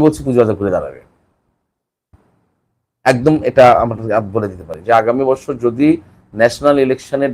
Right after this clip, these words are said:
ডেট ডিক্লারেশন হয় কোনোভাবেই, যে কোনো পন্থাতেই হোক না কেন, যেভাবে হোক না কেন, পুঁজিবাজার ঘুরে দাঁড়াবে, কোনো সন্দেহ নেই, কোনো সন্দেহ নেই। এটা কি কারণ হবে, এটা আমি নিজেও জানি না, but ঘুরে দাঁড়াবে। হ্যাঁ,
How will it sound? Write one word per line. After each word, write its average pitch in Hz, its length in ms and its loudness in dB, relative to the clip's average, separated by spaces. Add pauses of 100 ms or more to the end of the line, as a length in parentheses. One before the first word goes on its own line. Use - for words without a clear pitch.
ডেট 123 160 2 (120)
ডিক্লারেশন 107 440 -6 (100)
হয় 90 200 -4 (400)
কোনোভাবেই, 117 540 2 (520)
যে 131 160 6
কোনো 147 200 2 (300)
পন্থাতেই 135 500 0
হোক 98 180 -4
না 95 100 -6
কেন, 98 120 -6 (100)
যেভাবে 120 400 2
হোক 101 180 -2
না 90 120 -10
কেন, 95 120 -12 (1700)
পুঁজিবাজার 120 400 4
ঘুরে 101 180 0
দাঁড়াবে, 80 220 -2 (140)
কোনো 180 180 6 (140)
সন্দেহ 113 320 0 (140)
নেই, 82 100 -12 (1120)
কোনো 151 140 6 (120)
সন্দেহ 120 280 0 (140)
নেই। 80 100 -12 (640)
এটা 127 180 -4
কি 165 140 -2
কারণ 156 200 6
হবে, 143 180 4
এটা 127 120 2
আমি 110 100 -2
নিজেও 104 140 -2
জানি 80 180 -10
না, - 60 -20 (260)
but 165 200 4
ঘুরে 107 180 -2
দাঁড়াবে। 69 240 -8 (800)
হ্যাঁ, 269 200 0